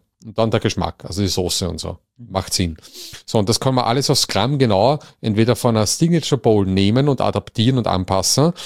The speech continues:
Speaker 1: Und wenn ich jetzt zum Beispiel sage, ich möchte keine Zwiebel haben oder ich mache um Hühnerfleisch um dreißig Gramm mehr, dann verändert sich live eben, verändern sich die Makronährstoffe, die Mikronährstoffe und auch der Preis natürlich.
Speaker 2: Mhm.
Speaker 1: Und somit kann ich diese Bowls sehr schnell adaptieren, kann sie abspeichern,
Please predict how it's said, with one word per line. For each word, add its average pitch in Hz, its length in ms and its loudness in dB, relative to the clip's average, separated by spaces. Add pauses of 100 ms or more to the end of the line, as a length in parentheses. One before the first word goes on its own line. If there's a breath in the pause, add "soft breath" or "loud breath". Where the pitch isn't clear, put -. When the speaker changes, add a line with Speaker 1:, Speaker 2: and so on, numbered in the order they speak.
(140 loud breath)
Speaker 1:
Und 110 140 -2
wenn 110 120 4
ich 127 60 2
jetzt 127 120 -2
zum 123 100 -2
Beispiel 117 240 0
sage, 113 240 0
ich 107 40 4
möchte 107 140 2
keine 110 220 2
Zwiebel 143 320 4
haben 90 260 0
oder 101 220 2
ich 104 60 0
mache 98 340 0
um 101 160 0
Hühnerfleisch 113 500 2
um 107 120 0 (420)
dreißig 113 400 -2
Gramm 101 260 0
mehr, 110 300 2 (400 loud breath)
dann 113 160 0
verändert 127 340 2
sich - 240 -2
live 101 360 2
eben, 123 280 2
verändern 110 280 0
sich - 120 -4
die - 80 -2
Makronährstoffe, 107 760 0
die 139 100 4
Mikronährstoffe 127 720 0
und 151 360 2
auch 131 140 2
der 127 80 2
Preis 101 320 2
natürlich. 87 520 -4
Speaker 2:
Mhm. 120 200 -20 (160)
Speaker 1:
Und - 80 -8
somit 127 200 2
kann 131 140 -2
ich 135 140 -4
diese 131 180 2
Bowls 123 340 2
sehr 127 140 2
schnell 120 240 0
adaptieren, 110 600 0 (120)
kann 110 140 0
sie 113 100 0
abspeichern, 123 760 0